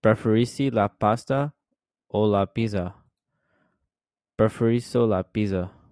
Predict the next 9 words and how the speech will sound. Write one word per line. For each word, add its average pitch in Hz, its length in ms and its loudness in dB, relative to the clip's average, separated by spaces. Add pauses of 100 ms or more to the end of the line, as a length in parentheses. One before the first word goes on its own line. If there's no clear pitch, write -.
(1040)
Preferisci 120 800 2
la 110 240 0
pesce 135 600 -4 (360)
o 101 160 2
la 98 200 0
carne? 98 680 -6 (1120)
Preferisco 113 880 2
la 98 200 0
carne. 95 720 -6